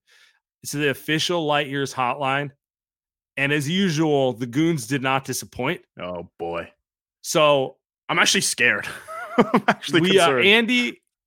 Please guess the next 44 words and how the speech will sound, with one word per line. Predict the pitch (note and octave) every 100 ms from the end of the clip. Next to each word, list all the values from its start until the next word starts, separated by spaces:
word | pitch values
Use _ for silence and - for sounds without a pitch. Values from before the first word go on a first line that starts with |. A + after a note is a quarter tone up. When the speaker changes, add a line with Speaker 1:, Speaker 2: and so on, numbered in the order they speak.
| _ _ _ -
Speaker 1:
I've | F3 F#3+ A#3+ A#3+
listened | G3+ G#3 - C#3+
to |
some | C3+ C#3+ C3+
of |
them, | D3 D#3+
but | C3+ A#2
Andy | D3+ D3+ D#3+
is | G#2+
not. | A#2+ G#2 G2 - - _ -
And | A#2
purposely, | - F3 - A#2+ A#2+ G#2+
I |
did | A2+ A#2
not | A2 G#2+
let | G#2+
him | G2
listen | G2+ - F#2
to | G#2
'em. | G2
Speaker 2:
Oh, | A2 A2 -
my | - - -
God. | - - D#3 D3+ C#3
Speaker 1:
Um, | A#2+ A2+ _ _ _ _
we're | B2+ D#3
gonna | G3
be | F3+
reacting | E3 D#3 D3+ D3 - C#3+
to | -
your | C3 C3+
guys' | C#3 C3+ C3
calls. | - C3+ B2 C3 C3+
We | D3
might | F3 F#3+
start | - G3+ C#3+
doing | D#3+ D#3+
this | D3 C3+
more | B2+ B2
often | B2 A#2+ A#2+
when | A#2
we | C3+
don't | D3+ D#3+ -
go, | D3+ C#3+
uh, | C3+ B2+ A#2+ A2+